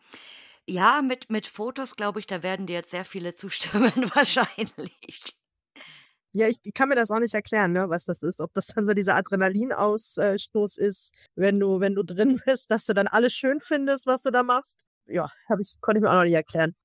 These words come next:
Speaker 1: Ich, ich frag mich gerade, ob es irgendjemanden da draußen gibt, der 'ne super heiße Bude noch mal besucht hat. Also, wo du schon im Voraus weißt, so: „Okay, das ist jetzt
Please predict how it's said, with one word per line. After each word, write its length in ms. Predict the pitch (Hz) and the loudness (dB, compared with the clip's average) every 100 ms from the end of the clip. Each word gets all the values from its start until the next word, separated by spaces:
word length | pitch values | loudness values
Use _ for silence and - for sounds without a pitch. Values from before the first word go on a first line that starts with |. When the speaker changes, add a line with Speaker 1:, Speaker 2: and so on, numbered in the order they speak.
| - | -10
Speaker 1:
Ich, 360 | - - - - | -10 -12 -16 -12
ich 260 | 208 - | -10 -10
frag 440 | - 214 233 294 254 | -12 -6 -6 -6 -8
mich 280 | 175 - - | -12 -12 -12
gerade, 640 | 170 147 160 180 208 220 | -12 -10 -10 -10 -12 -14
ob 240 | 214 - - | -16 -20 -10
es 500 | 165 185 - - - - | -8 -8 -10 -14 -16 -6
irgendjemanden 880 | 202 226 233 185 180 175 170 - 165 | -4 -4 -6 -10 -8 -8 -10 -12 -12
da 160 | 160 | -10
draußen 640 | 160 160 185 - 165 160 - | -10 -10 -10 -10 -12 -14 -14
gibt, 640 | 170 190 233 _ - - _ _ _ | -14 -12 -14 _ -20 -20 _ _ _
der 460 | 180 175 180 175 - _ _ _ _ - - | -6 -4 -4 -4 -6 _ _ _ _ -20 -10
'ne 220 | 190 185 | -6 -6
super 920 | 170 - 151 233 254 _ 233 233 226 - _ - | -8 -10 -6 -4 -4 _ -6 -4 -6 -10 _ -16
heiße 1080 | - - 190 208 214 202 - 190 190 185 - - _ | -12 -8 -6 -6 -6 -8 -10 -8 -6 -6 -10 -20 _
Bude 380 | 196 202 190 160 | -10 -8 -8 -8
noch 220 | 147 - | -10 -12
mal 140 | 151 143 | -12 -12
besucht 420 | 143 - 156 - | -14 -16 -16 -14
hat. 140 | 147 | -10
Also, 300 | 127 147 156 | -10 -10 -10
wo 100 | 170 | -10
du 260 | 185 208 208 - - - - _ - | -8 -8 -8 -12 -20 -20 -20 _ -10
schon 220 | - 214 | -4 -2
im 120 | 190 | -2
Voraus 600 | - 233 254 196 190 - | -6 -6 -4 -2 -4 -6
weißt, 400 | 175 185 202 - | -6 -4 -4 -6
so: 400 | - 180 175 - _ _ _ _ - | -6 -2 -2 -4 _ _ _ _ -6
„Okay, 320 | 170 - 190 | -6 -6 -8
das 160 | 180 - | -8 -10
ist 180 | - | -10
jetzt 420 | 185 165 - - | -10 -10 -14 -18